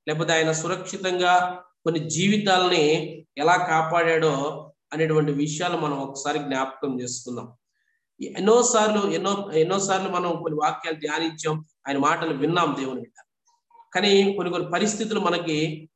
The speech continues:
ఆ, దేవుడు మనకి సురక్షితమైన జీవితాన్ని ఇస్తున్నాడా, ఇవ్వడా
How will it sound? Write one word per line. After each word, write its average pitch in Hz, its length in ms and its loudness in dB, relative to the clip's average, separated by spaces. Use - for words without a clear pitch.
ఆ, 147 440 0
దేవుడు 233 420 4
మనకి 214 440 -4
సురక్షితమైన 196 1160 -2
జీవితాన్ని 175 500 -2
ఇస్తున్నాడా, 180 480 0
ఇవ్వడా 175 640 0